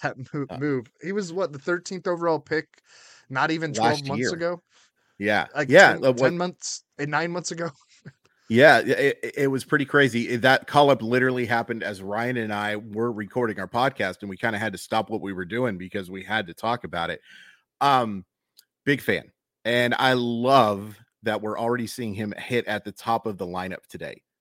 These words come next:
Speaker 2: Was hit, now, look, Taylor Ward was out, so it was a chance to give rest. But it gives you some clue how confident the Angels are in this kid. This was a guy who, if you went to pretty much any other college, he went to Campbell, which is,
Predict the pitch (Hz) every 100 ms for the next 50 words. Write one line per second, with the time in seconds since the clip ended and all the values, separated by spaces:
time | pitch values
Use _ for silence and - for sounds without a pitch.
0 | _ 95 101 95 - - 120 127 127 120
1 | 113 110 - 117 107 104 107 113 110 95
2 | - - 107 101 104 110 104 - 107 113
3 | 98 - - - _ 113 107 139 143 165
4 | 160 127 - 143 127 - 131 107 - 117
5 | - 117 113 104 104 98 80 98 98 95
6 | 78 90 85 67 71 - 87 71 _ _
7 | _ _ _ _ - 107 139 147 131 131
8 | 131 120 131 131 127 117 120 101 104 127
9 | 120 113 - 98 107 127 135 135 110 87
10 | 92 92 110 101 110 98 - - 104 87
11 | 90 104 95 - 107 90